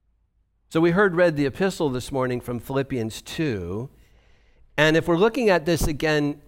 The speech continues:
kind of from where John might be guiding us spiritually, then what if being made whole in the sense of just human wholeness, in terms of what it means to be human as God intended?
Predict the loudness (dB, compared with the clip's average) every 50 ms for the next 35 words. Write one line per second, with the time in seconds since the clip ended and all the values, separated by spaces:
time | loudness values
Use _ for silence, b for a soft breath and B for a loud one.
0 | -20 -20 -20 _ _ _ -4 -2 0 0 0 -2 -2 -4 -4 -2 0 0 2 2
1 | 0 0 0 2 2 4 4 4 2 0 0 -2 -4 -4 0 2 2 2 2 0
2 | -2 -2 -4 -6 -6 -10 -14 -8 -6 -4 -4 -4 -4 -6 -8 -4 -4 -2 -2 -4
3 | -6 -10 -12 _ _ _ _ _ _ _ _ _ _ _ _ _ _ _ _ _
4 | _ _ _ _ _ _ _ _ _ _ _ _ _ _ _ _ _ _ _ _
5 | _ -2 0 2 2 2 2 2 4 4 2 2 0 0 0 2 4 4 4 4
6 | 2 2 2 0 -2 -4 -6 -6 -4 0 0 2 2 0 -2 -6 -8 -12 -14 -18
7 | -20 -20 _ _ _ _ _ _ _ _ _ -2 0 2 2 2 0 0 0 0
8 | 0 0 -2 -6 -4 -2 -2 -2 -2 -4 -8 -8 -4 -2 -2 0 0 0 -2 -2
9 | -6 -10 -6 -2 0 2 2 0 0 -4 -12 -18 -18 -16 -14 -12 -12 -12 -12 -14
10 | -16 -20 -20 _ _ _ _ _ _ _ _ _ _ _ _ -4 -4 -4 -4 -2
11 | 0 0 0 2 0 -2 -2 0 0 2 2 0 0 0 -2 -2 -2 -4 -10 -10
12 | -8 -8 -8 -10 -10 -6 -4 -4 -2 -2 -2 -2 -4 -4 -4 -6 -6 -4 -4 -4
13 | -6 -8 -10 -10 -12 -12 -12 -12 -16 -20 -20